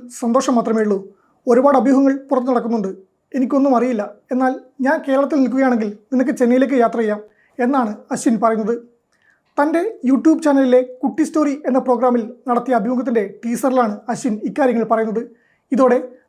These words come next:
മുൻ രാജസ്ഥാൻ റോയൽസ് താരമായ അശ്വിൻ ടീമിലേക്ക് മടങ്ങിയെത്തുമെന്നും സഞ്ജു ചെന്നൈയിലേക്ക് പോകുമെന്നും അഭ്യൂഹം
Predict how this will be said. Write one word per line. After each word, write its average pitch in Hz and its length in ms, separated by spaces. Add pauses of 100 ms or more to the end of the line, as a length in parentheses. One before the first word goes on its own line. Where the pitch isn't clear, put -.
മുൻ 320 100 (100)
രാജസ്ഥാൻ 269 360
റോയൽസ് 277 220
താരമായ 254 280 (140)
അശ്വിൻ 233 240 (220)
ടീമിലേക്ക് 269 420
മടങ്ങിയെത്തുമെന്നും 240 560 (420)
സഞ്ജു 247 300 (220)
ചെന്നൈയിലേക്ക് 262 460
പോകുമെന്നും 240 380 (680)
അഭ്യൂഹം 240 280